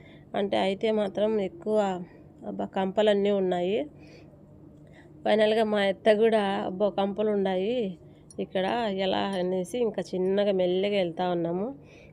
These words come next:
మా కార్తీక ఒక చోట ఆగిపోయింది, "రా, రా" అనుకు-, అంటే కూడా రాకుండా అట్లనే ఉంది చూడండి.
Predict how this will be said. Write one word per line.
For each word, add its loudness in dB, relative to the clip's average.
మా -2
కార్తీక -4
ఒక -2
చోట -2
ఆగిపోయింది, -2
"రా, -2
రా" 0
అనుకు-, -4
అంటే 0
కూడా 0
రాకుండా -2
అట్లనే 0
ఉంది 0
చూడండి. -4